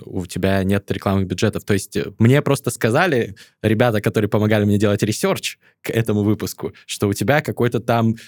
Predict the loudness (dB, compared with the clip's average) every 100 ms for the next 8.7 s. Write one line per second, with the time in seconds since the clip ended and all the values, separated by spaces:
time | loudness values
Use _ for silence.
0 | _ _ _ _ _ _ _ -14 -2 2
1 | 2 4 4 2 0 0 0 2 2 0
2 | 0 0 0 0 2 2 0 0 0 0
3 | -2 0 0 0 0 -4 -2 0 0 0
4 | -2 -2 -2 0 2 2 0 0 0 -2
5 | -2 -2 -2 0 0 0 -4 -10 -16 _
6 | _ -4 0 2 2 2 2 4 4 2
7 | -2 -8 -4 0 2 2 2 -2 0 -2
8 | 0 -2 -2 -8 -8 -8